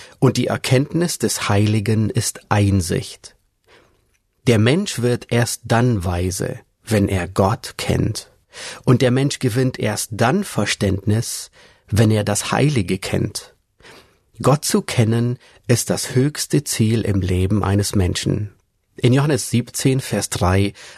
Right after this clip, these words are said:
erklärte unser Herr in seinem hohen priesterlichen Gebet, dass er gekommen sei, um ewiges Leben zu geben, und dass das ewige Leben darin bestehe,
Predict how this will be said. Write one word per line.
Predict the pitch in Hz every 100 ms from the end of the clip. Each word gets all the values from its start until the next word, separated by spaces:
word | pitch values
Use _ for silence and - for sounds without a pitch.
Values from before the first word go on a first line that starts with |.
| -
erklärte | - - 170 202 -
unser | 123 104
Herr | 95 110 131
in | 113 107
seinem | 104 104 101 92
hohen | 113 107
priesterlichen | - - 160 - 101 104 - 107
Gebet, | 95 92 98 107 110
dass | 104
er | 101
gekommen | 98 101 - 104 110
sei, | 104 110 117 123
um | 101 95 -
ewiges | 120 127 135 131 143 -
Leben | 98 98 98 107 104
zu | - 110
geben, | 101 90 92 95 101 _ - - - - -
und | 123 113
dass | 123
das | - 107 -
ewige | 131 127 113 117
Leben | 113 107 95 87
darin | 107 139 160 104 101
bestehe, | 92 95 - 92 90 92 95